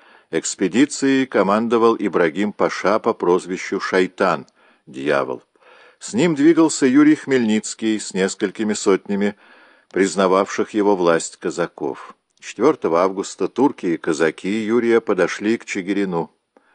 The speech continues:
Ибрагим Паша и Хмельницкий потребовали сдачи гарнизона. Однако московский воевода крепости генерал-майор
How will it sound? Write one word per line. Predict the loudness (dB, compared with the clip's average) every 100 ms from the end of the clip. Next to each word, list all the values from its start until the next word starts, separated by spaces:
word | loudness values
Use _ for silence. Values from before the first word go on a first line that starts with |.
| _ _ _ _ _ _
Ибрагим | -4 0 2 2 2
Паша | 0 2 4
и | 2
Хмельницкий | 2 0 0 0 -2 -4 -4 -2
потребовали | 0 0 2 2 4 2 2
сдачи | -2 0 0 0 -2
гарнизона. | -2 0 -2 0 0 0 -4 -10 _ _ _
Однако | -8 -6 -2 -2 2 2 2
московский | 0 -4 -2 -2 -2 -4 -2
воевода | 0 0 2 2 0
крепости | -2 -2 -2 -4 -12 -10
генерал-майор | -6 -2 2 2 0 0 2 2